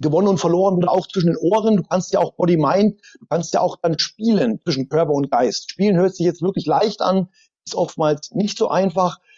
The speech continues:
Was leicht aussieht, ist schwer, was schwer aussieht, ist leicht. Also nur mal so. Und, ähm, wie gesagt, Thema Immunsystem kann euch nur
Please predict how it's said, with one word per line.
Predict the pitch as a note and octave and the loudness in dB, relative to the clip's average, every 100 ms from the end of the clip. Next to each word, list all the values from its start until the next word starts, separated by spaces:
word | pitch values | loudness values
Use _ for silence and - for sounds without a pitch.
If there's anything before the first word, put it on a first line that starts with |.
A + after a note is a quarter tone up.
| _ | _
Was | D3 D3+ E3+ | -8 -4 0
leicht | D#3 C#3 - | 0 -2 -2
aussieht, | F#3+ G#3 G3+ | 0 0 0
ist | D#3 - | 0 -2
schwer, | D3 F#3+ | 0 0
was | D#3+ D3+ | 0 -2
schwer | D#3+ - | 0 2
aussieht, | E3+ D#3 C3+ | 2 0 0
ist | |
leicht. | C3+ B2+ A#2+ - | 0 0 0 0
Also | C#3 | 0
nur | D3+ | 2
mal | C#3+ | 0
so. | C3 C#3 A2 - _ - _ | 0 0 0 -6 _ -20 _
Und, | E3 D3+ | -6 -2
ähm, | D#3+ D#3+ D#3 | 0 2 2
wie | |
gesagt, | G#3 E3 F#3 F#3 F#3 - | 0 2 0 0 -4 0
Thema | F3+ F#3 | 0 2
Immunsystem | F3 E3+ A3+ A3+ G#3+ - G3 G3 E3 - - - | 2 2 4 2 0 0 2 2 -2 -10 -18 -8
kann | E3+ | -4
euch | F#3+ D#3 | -4 -2
nur | E3 E3 A3+ C4+ B3 - | 0 2 4 4 2 -2